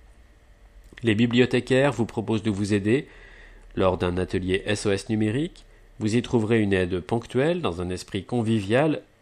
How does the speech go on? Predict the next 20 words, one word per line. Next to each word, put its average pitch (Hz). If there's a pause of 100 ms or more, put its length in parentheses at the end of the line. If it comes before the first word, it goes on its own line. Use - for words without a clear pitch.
(140)
et 147
surtout 101
collaboratif. 101 (500)
Pas 151
d'intervention 113
technique 98
sur 92
le 85
matériel, 120
pas -
de 123
rédaction 113 (100)
ou 113
démarche 90
administrative, 90
pas 151
d'initiation 113
complète 90
à 80
l'informatique. 90